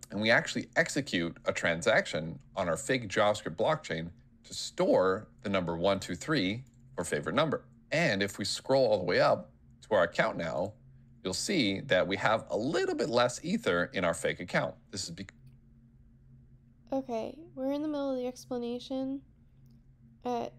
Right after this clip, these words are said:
Speaker 2: two hours, twenty-three minutes, thirty-two seconds, but I need to go to bed. So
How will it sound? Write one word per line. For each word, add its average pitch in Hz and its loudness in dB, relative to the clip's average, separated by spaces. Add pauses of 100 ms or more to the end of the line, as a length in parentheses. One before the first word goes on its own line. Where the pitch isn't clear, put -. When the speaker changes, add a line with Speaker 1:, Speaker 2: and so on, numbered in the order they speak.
(280)
Speaker 2:
two 254 -6
hours, 240 -4
twenty-three 240 -8
minutes, 240 -6
thirty-two 233 -10
seconds, 277 -12 (360)
but 220 -4 (120)
I 247 -8
need 277 -8
to 294 -10
go 285 -8
to 269 -6
bed. 214 -8 (1080)
So 233 -4